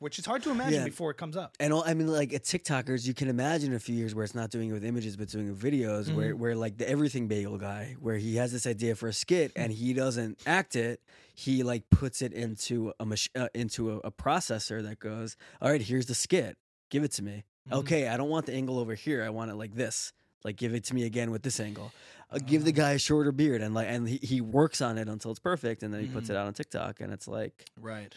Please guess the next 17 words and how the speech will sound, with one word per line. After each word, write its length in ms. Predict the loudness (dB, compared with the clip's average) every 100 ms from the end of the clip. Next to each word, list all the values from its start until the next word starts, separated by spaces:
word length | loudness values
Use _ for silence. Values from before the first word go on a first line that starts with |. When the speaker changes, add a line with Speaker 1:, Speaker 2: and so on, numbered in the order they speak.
| -20 _ _
Speaker 2:
just, 160 | -6 -4
uh, 40 | -2 -2 -2
you're 160 | 0 0
just, 140 | 2
like, 100 | 2
these 160 | 0 -2
incredible 420 | 0 0 0 0
animations, 760 | 0 4 4 4 2 0 -2 -6
and, 80 | -6
like, 220 | -6 -10 -20 -6
is 100 | -2
that, 160 | 0 0
is 80 | 2
that 100 | 2
a 40 |
re-, 220 | 2 0
is, 140 | 2